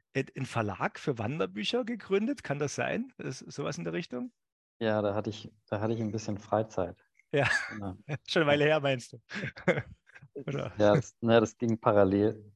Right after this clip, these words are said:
Speaker 2: parallel zu ein paar anderen Geschichten, aber ja.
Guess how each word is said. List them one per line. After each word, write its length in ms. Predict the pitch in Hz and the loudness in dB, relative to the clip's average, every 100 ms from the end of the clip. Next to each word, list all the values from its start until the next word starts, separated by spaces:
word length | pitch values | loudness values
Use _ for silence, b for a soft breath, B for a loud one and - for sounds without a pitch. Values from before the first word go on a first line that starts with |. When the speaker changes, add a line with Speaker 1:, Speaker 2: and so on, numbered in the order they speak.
| _ | _
Speaker 2:
parallel 420 | 107 95 95 98 | 4 4 4 0
zu 140 | - 101 | -2 -8
ein 80 | |
paar 200 | - 98 | -4 -2
anderen 220 | 98 98 92 | -2 -4 -4
Geschichten, 600 | 92 - 95 - 95 98 _ _ - | -6 -8 -10 -10 -12 -12 _ _ -6
aber 180 | 95 | -2
ja. 280 | 98 98 - | 0 -2 -8